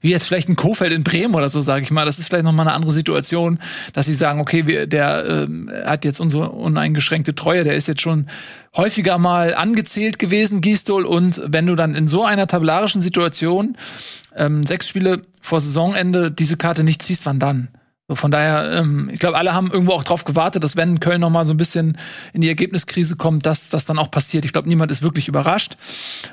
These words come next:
Ähm, aber es ist tatsächlich ein bisschen dramatisch, muss man ganz ehrlich sagen, für Köln. Also die sind einfach auf dem direkten Abstiegsplatz.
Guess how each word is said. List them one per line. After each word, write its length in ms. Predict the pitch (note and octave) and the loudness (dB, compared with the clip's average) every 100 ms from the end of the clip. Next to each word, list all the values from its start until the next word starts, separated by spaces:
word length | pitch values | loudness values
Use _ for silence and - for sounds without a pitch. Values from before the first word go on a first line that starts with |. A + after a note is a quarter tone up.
| - | -8
Ähm, 560 | - D#3+ D#3 D#3+ E3 D3+ - _ _ _ _ _ _ - | 0 2 4 4 2 0 -10 _ _ _ _ _ _ -6
aber 180 | - F3 | -2 0
es 100 | F3+ | -2
ist 120 | G#3 | -4
tatsächlich 420 | G3+ E3 E3 G#3+ | -4 -4 -2 0
ein 80 | G3 | 2
bisschen 220 | G#3 A#3+ | 0 0
dramatisch, 500 | G#3+ G3 F#3+ F#4 E3+ | -2 0 0 0 0
muss 140 | C#3 G3 | 0 2
man 100 | F#3 | 0
ganz 140 | F#3 | 0
ehrlich 240 | D#3+ D#3+ C#3+ | 0 -2 0
sagen, 400 | A3 C4 G3+ - _ _ _ _ _ _ _ _ _ _ _ _ - | -2 0 -2 -4 _ _ _ _ _ _ _ _ _ _ _ _ -8
für 200 | - F3+ | -4 0
Köln. 400 | D#3 C#3+ C3+ - | 2 2 0 0
Also 140 | D#3 | 0
die 80 | E3+ | 2
sind 100 | F3 | 0
einfach 220 | C#3 - - - | 0 -4 -6 -4
auf 120 | D3 | 0
dem 80 | C#3+ | 2
direkten 320 | D3+ C#3+ D#3 | 2 0 -2
Abstiegsplatz. 800 | G3 - B3 - D3 C#3 - | -2 -2 -4 -2 -4 -4 -8